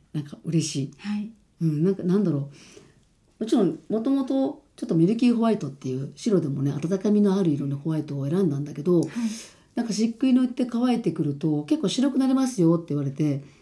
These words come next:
Speaker 1: 確かに白いんだけど、なんかさ、中に入ると温かく感じない？
Speaker 2: うん、そうですね。
Speaker 1: なん、なんて言うんだろう。なんとも温かさを感じるのと、
Speaker 2: はい。
Speaker 1: あと、その漆喰が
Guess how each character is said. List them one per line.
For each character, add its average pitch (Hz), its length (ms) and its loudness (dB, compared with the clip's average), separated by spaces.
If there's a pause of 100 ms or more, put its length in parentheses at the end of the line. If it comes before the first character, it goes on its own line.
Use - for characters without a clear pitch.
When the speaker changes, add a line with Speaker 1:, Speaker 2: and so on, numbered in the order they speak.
(140)
Speaker 1:
確 302 180 2
か 214 80 4
に 170 80 6
白 196 260 2
い 220 40 4
ん 175 80 4
だ 143 80 -2
け 143 100 -4
ど、 151 300 2 (560)
な 254 140 6
ん 240 100 6
か 143 100 -4
さ、 139 300 -6 (640)
中 262 240 4
に 190 80 6
入 151 160 -2
る 139 40 -6
と 143 200 -10
温 240 320 -2
か 247 100 -2
く - 160 -8
感 220 240 2
じ 202 80 0
な 185 80 0
い？ 185 40 0
Speaker 2:
う 247 40 0
ん、 233 300 2
そ 254 180 -6
う 226 60 -4
で 190 100 -8
す 190 120 -16
ね。 202 360 -6 (380)
Speaker 1:
な 233 80 6
ん、 247 100 4
な 226 160 4
ん 262 100 6
て 233 40 -6
言 185 80 4
う - 20 6
ん - 20 6
だ 147 120 2
ろ 139 180 -2 (100)
う。 - 40 -2
な 214 80 4
ん 226 80 4
と 190 80 2
も 151 80 2
温 190 260 -2
か 202 320 0
さ 202 180 0
を 196 80 2
感 196 220 2
じ 190 80 2
る 185 80 4
の 143 80 2
と、 156 200 2
Speaker 2:
は 143 40 2
い。 127 40 -2 (520)
Speaker 1:
あ 220 120 -2
と、 160 260 0 (220)
そ 170 100 -2
の 156 60 0
漆 185 280 -6
喰 254 220 4
が 247 320 4